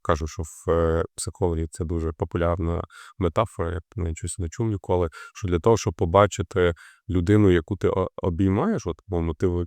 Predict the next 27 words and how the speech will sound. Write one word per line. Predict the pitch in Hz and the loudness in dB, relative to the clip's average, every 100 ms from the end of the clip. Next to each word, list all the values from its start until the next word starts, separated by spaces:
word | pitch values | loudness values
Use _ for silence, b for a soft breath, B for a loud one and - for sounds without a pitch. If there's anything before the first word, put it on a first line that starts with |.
| - | -8
в | - 92 | -6 -2
обіймах, | 85 90 85 - | 0 0 -2 -2
тобі | 87 | -6
треба | 90 104 98 | 2 2 2
спочатку | - 104 98 98 - | 0 -4 -2 -2 0
її | 87 90 | 2 2
відсунути, | 92 - - 98 85 92 - 92 85 | 0 -2 -2 0 0 -4 -8 -10 -8
да, | 98 95 | -4 -2
від | 92 85 | 0 -2
себе. | - - 78 64 - - | -4 -6 -6 -4 -6 -4
Бо | 95 | 0
наче | 95 - - | 0 0 -2
коли | 104 | -2
ти | 92 | 0
її | 95 | 2
обнімаєш, | 92 101 131 185 - | 2 2 0 -2 0
вона | 98 | -2
так | - 101 | 2 2
близько, | 85 135 - 98 | 2 0 0 -6
що | - | 0
ти | |
навіть | 95 92 85 | 4 4 4
не | |
бачиш, | 90 98 - 90 | 2 2 0 -8
хто | - 92 | -4 -4
це | 80 - | -4 -8
фактично. | - - - 95 - - | -12 -12 -10 -10 -8 -12